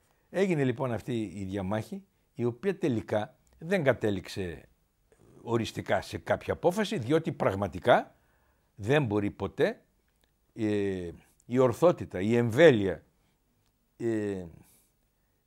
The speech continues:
η σημασία ενός βιβλίου για μια κοινωνία δεν μπορεί ποτέ να κριθεί από δικαστήρια, από τη δικαιοσύνη. Παρά μόνο, σας είπα, σε περιπτώσεις, ε, πορνογραφημάτων, σε περιπτώσεις που αποκαλύπτονται εθνικά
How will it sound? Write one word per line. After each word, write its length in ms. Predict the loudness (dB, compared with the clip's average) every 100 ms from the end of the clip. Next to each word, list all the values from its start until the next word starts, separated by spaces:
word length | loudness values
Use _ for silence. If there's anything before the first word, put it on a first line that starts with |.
| _
η 100 | -6
σημασία 640 | -2 -2 0 -2 0 0
ενός 260 | 0 0 -2
βιβλίου 480 | -2 -2 0 -2 -2
για 140 | 0
μια 140 | 0 -2
κοινωνία 460 | -2 -4 -4 -2
δεν 100 | -2
μπορεί 160 | -2 -4
ποτέ 380 | -4 -4 -4 -6
να 120 | -8
κριθεί 440 | -10 -8 -8 -10 -12 _ _
από 180 | -10 -8
δικαστήρια, 540 | -6 -8 -8 -8 -8
από 80 | -10
τη 100 | -8
δικαιοσύνη. 520 | -8 -6 -8 -8 -12 -18 _
Παρά 180 | 4 6
μόνο, 220 | 8 4
σας 180 | 2 -2
είπα, 260 | 0 -2 -2 _
σε 140 | -10
περιπτώσεις, 640 | 0 0 2 0 0 -4 -4
ε, 140 | -4
πορνογραφημάτων, 840 | -2 -2 0 -2 -4 2 2 2 -4
σε 80 | -6
περιπτώσεις 540 | -4 -2 0 -2 -2
που 120 | -2
αποκαλύπτονται 760 | -2 -4 -2 0 0 -2 -6 -8
εθνικά 500 | -10 -6 0 0